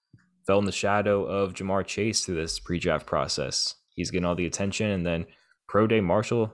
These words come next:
he showed what he had, ran the four threes as well. Um, really good measurables everywhere else, and I think just the size, the speed, I think he's gonna be special, uh, especially with the Saints. If they can figure out their quarterback position, whether it's gonna be Taysom Hill or,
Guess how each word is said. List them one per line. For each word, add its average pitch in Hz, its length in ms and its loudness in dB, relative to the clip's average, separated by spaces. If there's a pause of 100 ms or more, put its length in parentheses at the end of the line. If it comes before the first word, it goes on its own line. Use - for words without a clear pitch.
(160)
he 107 80 -2
showed 104 320 2
what 101 100 2
he 101 140 -2
had, 95 300 0 (240)
ran 90 180 0
the 90 80 -2
four 98 220 2
threes 98 260 -2
as 87 160 -6
well. 110 320 4 (400)
Um, 82 540 0 (440)
really 87 240 2
good 90 300 2
measurables 87 560 0
everywhere 78 360 0
else, 92 340 0
and 76 200 -4 (540)
I 76 60 -2
think 82 400 -2
just - 320 -2 (220)
the 58 100 -8
size, 87 640 0
the - 120 -12
speed, 92 680 -2
I - 420 -20
think 82 160 -6
he's 87 160 -2
gonna 87 160 0
be 82 80 -4
special, 78 600 -2 (180)
uh, 71 180 -2
especially 82 340 -4
with 64 80 -6
the 76 60 -6
Saints. 73 380 -2
If - 260 -10
they 87 120 -2
can 90 100 -2
figure 92 380 -2
out 90 100 0
their - 80 -4
quarterback 92 460 0
position, 98 340 0
whether 76 160 0
it's 67 140 -4
gonna 71 200 -6
be 71 160 -8
Taysom - 400 -8
Hill 104 380 4
or, 78 240 2